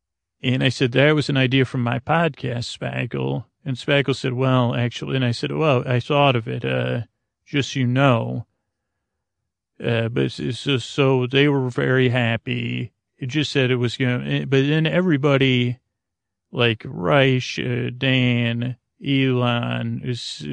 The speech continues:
Roberta Claus, A K A Santa Claus, uh, Spackle, they all had this, this suspicion, you know, they said, like, 'cause that's why they kept going back to, "Well, is the world ready for all this?" And when your gut says that, it really, uh, offers you, and they said, even for these beta tests, uh,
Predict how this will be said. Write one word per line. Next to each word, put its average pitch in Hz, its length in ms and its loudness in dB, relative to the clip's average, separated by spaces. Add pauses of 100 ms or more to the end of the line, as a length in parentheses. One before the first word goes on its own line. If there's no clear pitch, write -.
Roberta 127 460 2
Claus, 123 680 -4
A 127 140 0
K 127 260 -2
A 120 40 -4
Santa 120 380 0
Claus, 123 800 -6
uh, 120 280 -2
Spackle, 123 920 0 (1120)
they 135 100 -4
all 165 240 4
had 147 200 4
this, 135 220 -2
this 131 140 -4
suspicion, 123 840 0
you 127 100 -4
know, 120 80 -2
they 117 60 -2
said, 123 260 -8
like, 127 400 -2
'cause 131 240 -6
that's 143 220 -2
why 143 80 4
they 131 100 4
kept 131 200 0
going 123 220 2
back 120 220 -2
to, 135 120 -6
"Well, 131 240 -6
is 147 240 4
the 135 100 0
world 127 300 2
ready 127 360 2
for 123 240 -4
all 120 260 -2
this?" 120 560 -6 (1300)
And 123 100 -4
when 131 120 2
your 131 100 0
gut 185 320 0
says 123 300 2
that, 123 240 4
it 131 140 0
really, 135 460 4
uh, 139 80 -2
offers 139 640 0
you, 135 100 0
and 131 160 0
they 127 100 6
said, 139 220 -4
even 151 280 2
for 151 160 -2
these 123 200 0
beta 143 380 4
tests, 123 640 -4
uh, 117 460 0